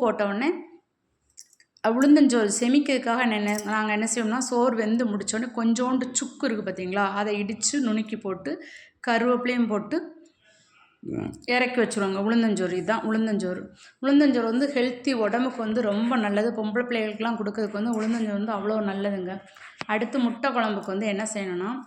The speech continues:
ரெண்டு ஜீரகம், கொஞ்சம் மஞ்சப்பொடி, கொஞ்சோண்டு ஒரு ஸ்பூன் வத்தப்பொடி, ஒரு ஸ்பூனுக்குள்ளே கூடனா பொடி ஸ்பூனுக்கு ஒரு ஸ்பூன் வத்தப்பொடி கொஞ்சோண்டு போட்டு, அதுக்கப்புறம் கொஞ்சோண்டு கல்லுப்பு, கொஞ்சம் தேங்காய்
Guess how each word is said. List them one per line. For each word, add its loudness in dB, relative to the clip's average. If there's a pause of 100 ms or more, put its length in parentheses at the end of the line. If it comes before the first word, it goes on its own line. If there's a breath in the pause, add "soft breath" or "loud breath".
(420 loud breath)
ரெண்டு 4
ஜீரகம், 0 (520)
கொஞ்சம் 0
மஞ்சப்பொடி, 0 (760)
கொஞ்சோண்டு 4
ஒரு 2
ஸ்பூன் -4
வத்தப்பொடி, -4
ஒரு 2
ஸ்பூனுக்குள்ளே 2
கூடனா 0 (140)
பொடி 2 (140)
ஸ்பூனுக்கு 0
ஒரு 0
ஸ்பூன் -2
வத்தப்பொடி -6
கொஞ்சோண்டு -4
போட்டு, -6 (580 loud breath)
அதுக்கப்புறம் 0
கொஞ்சோண்டு 2 (120)
கல்லுப்பு, 0 (340)
கொஞ்சம் -4
தேங்காய் -2